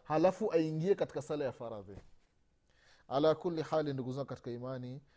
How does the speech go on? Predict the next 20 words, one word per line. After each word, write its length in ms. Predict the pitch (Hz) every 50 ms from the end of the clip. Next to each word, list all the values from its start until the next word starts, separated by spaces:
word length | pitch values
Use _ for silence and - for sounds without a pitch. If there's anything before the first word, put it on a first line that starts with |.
| - _ -
ni 140 | 127 127 131
mtu 220 | 147 143 147 160
ataangalia 760 | - 131 127 120 123 117 120 120 127 135 139 139 135 131 135 135 _ _ _ _ -
hali 500 | 104 95 127 131 135 131 127 127 131 123
aliyonayo. 680 | 107 110 107 107 107 104 101 101 98 98 95 95 92 90 90 _ _ _ _ _ _ _ _ _ _ _ _ _ _ _ _ _ _ _ _ _ _ _ _ _ _ _ _ - - - - - _ _ _ -
Jambo 260 | 143 202 220 226 247
lingine, 380 | 240 240 233 226 269 269 254 240
ndugu 180 | 226 202 208
zangu 180 | 190 220 233 226
katika 260 | 226 208 - - 190
imani, 420 | 185 185 208 220 233 220 190 185
ambalo 520 | 180 180 175 175 202 208 214 214 208 208 196
linamuhusu 1120 | 185 185 180 185 180 180 180 180 180 185 214 226 226 226 - - 240 226 226 220 226 220 220 - _ _ _ _ _ _ _ _ _ _ -
maamuma 880 | 113 131 139 151 156 165 170 170 165 170 170 180 196 208 208 202 190 175
ndani 300 | 165 170 170 170 165 147
ya 80 | 135
swala 540 | 127 - - 131 120 117 113 113 107 104 101 - _ _ _ _ _ _ _ _ _ _ _ _ _ _ _ _ _ _ _ _ _ _ _ _ _ _ _ _ _ _ _ _ _ _ _ _ _ -
ni 120 | 123 127
kwamba 640 | - - 147 147 156 170 170 165 165 170 175 175 - _ _ _ _ _ _ _ _ -
asiswali 1040 | 127 139 139 - - 165 - - - 190 202 214 214 190 170 147 135 127 147 -